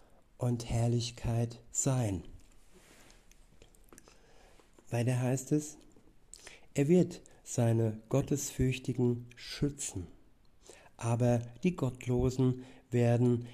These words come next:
in der Dunkelheit umkommen. Keiner wird sich aus eigener Kraft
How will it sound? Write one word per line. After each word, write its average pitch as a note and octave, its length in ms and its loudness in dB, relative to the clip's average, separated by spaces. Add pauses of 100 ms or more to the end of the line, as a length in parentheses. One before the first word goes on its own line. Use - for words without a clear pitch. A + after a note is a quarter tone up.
(120)
in A2+ 120 -4
der A#2 160 2
Dunkelheit A#2+ 1000 0 (180)
umkommen. A2+ 1080 -2 (1040)
Keiner C#3+ 480 2 (260)
wird C3 200 0
sich - 380 -2 (240)
aus - 260 -6
eigener B2+ 460 0
Kraft - 600 -8